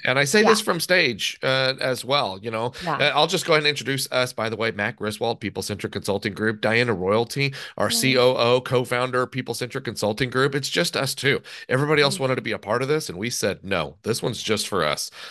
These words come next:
Speaker 1: Like, we
Speaker 2: <laughs>
Speaker 1: uninvited everybody just so we could talk, <laughs> just so we could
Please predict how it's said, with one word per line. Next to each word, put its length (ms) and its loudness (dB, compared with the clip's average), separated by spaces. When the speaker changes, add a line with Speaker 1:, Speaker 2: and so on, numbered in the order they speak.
Speaker 1:
Like, 120 0
we 140 4
Speaker 2:
<laughs> 0 -
Speaker 1:
uninvited 580 2
everybody 460 0
just 260 -6
so 80 2
we 120 -2
could 120 -6
talk, 240 0
<laughs> 40 -6
just 280 -2
so 100 0
we 120 0
could 80 -10